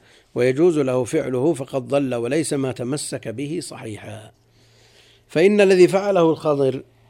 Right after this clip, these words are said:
ليس في شيء منه ما يناقض الشرع، ليس في شيء منه ما يناقض الشرع، فإن نقض لوح من ألواح السفينة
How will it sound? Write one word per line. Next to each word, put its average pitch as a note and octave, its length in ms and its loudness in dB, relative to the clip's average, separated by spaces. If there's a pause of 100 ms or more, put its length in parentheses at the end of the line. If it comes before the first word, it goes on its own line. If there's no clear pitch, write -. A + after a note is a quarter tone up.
(1800)
ليس F#3 440 2
في D#3 260 0
شيء F3+ 420 2
منه D#3 360 0
ما C#3+ 220 0
يناقض C3 580 -6
الشرع، A2 520 -10 (1600)
ليس C3 240 -2
في A#2+ 140 -4
شيء B2+ 280 -2
منه D#3 280 0
ما C3 180 0
يناقض D3+ 600 -2
الشرع، C3 460 -2 (460)
فإن G#3+ 420 4
نقض G#3 260 2
لوح E3+ 480 4
من C3+ 340 2
ألواح B2+ 440 0
السفينة B2+ 720 -6